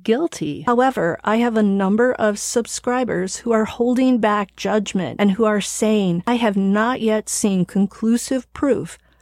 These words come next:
that Kohberger committed this crime or that he committed it all by himself." And I will say that no matter how many videos I make about this case,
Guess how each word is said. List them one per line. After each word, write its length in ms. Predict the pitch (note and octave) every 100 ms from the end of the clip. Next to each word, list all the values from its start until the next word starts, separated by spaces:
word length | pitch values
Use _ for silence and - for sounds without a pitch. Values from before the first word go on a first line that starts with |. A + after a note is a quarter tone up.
| _ _
that 240 | A3 - -
Kohberger 600 | - B3 A#3 F#3+ G3 F#3
committed 540 | - G3+ F#3 F3+ F#3
this 240 | E3+ E3+
crime 480 | - - A#3+ A#3+ A#3+ - _ _ -
or 380 | C4+ A#3 F3+ F3+
that 220 | F#3+ F#3+ G3
he 100 | F#3
committed 580 | - F#3 G3 A3+ A3
it 220 | F3+ D#3+ - -
all 160 | G3
by 200 | F#3 F3
himself." 680 | D#3+ D#3+ - G3+ F#3+ C#3 -
And 140 | G3
I 80 | F#3+
will 260 | F#3+ A3 A#3+
say 360 | - - B3
that 320 | G#3 F3 E3+ -
no 200 | F#3+ F#3+
matter 300 | F#3+ F3+ E3+
how 160 | F#3+
many 240 | G3 A3+ G3
videos 500 | G3+ A3+ A3 A3 A3
I 40 |
make 240 | G#3 G3+
about 220 | G#3 G#3 -
this 200 | G3+ -
case, 480 | G#3+ A3 A3+ -